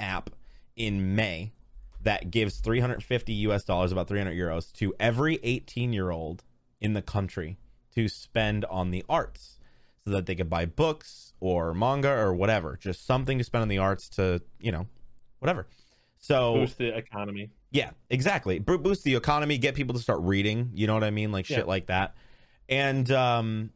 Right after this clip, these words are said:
Speaker 1: so the app is called the Culture Pass, and the, <laughs> the new French news media have been referring to it as the Manga Pass because two-thirds of every book that's being purchased is manga. <laughs>
Speaker 2: I mean, that makes sense, though.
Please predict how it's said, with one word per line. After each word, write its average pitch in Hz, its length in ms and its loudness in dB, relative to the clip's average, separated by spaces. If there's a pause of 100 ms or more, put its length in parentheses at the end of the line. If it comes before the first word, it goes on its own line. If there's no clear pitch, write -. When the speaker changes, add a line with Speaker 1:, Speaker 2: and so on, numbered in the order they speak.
(180)
Speaker 1:
so - 100 -12
the 131 100 4
app 135 180 2
is 160 100 -2
called 165 220 0
the 160 60 -2
Culture 127 320 0
Pass, 104 560 -2 (220)
and 98 400 0
the, 101 460 0 (280)
<laughs> - 280 -20
the 123 140 2
new 127 320 4
French 127 520 -2
news 107 440 2
media 92 380 0
have 98 200 2
been 98 160 0
referring 107 560 0
to 107 180 -2
it 98 100 -2
as 95 220 -2
the 92 120 0
Manga 92 540 0
Pass - 720 -2 (580)
because 127 560 2
two-thirds 139 1000 2
of 104 540 2 (640)
every 127 320 2
book 117 260 2
that's 117 200 0
being 101 240 0
purchased 104 480 -2
is 92 120 -2
manga. 101 340 0
<laughs> - 960 -20
Speaker 2:
I 190 60 2
mean, 190 200 2
that 170 120 0
makes 160 260 -4
sense, 170 380 -6
though. 120 420 -4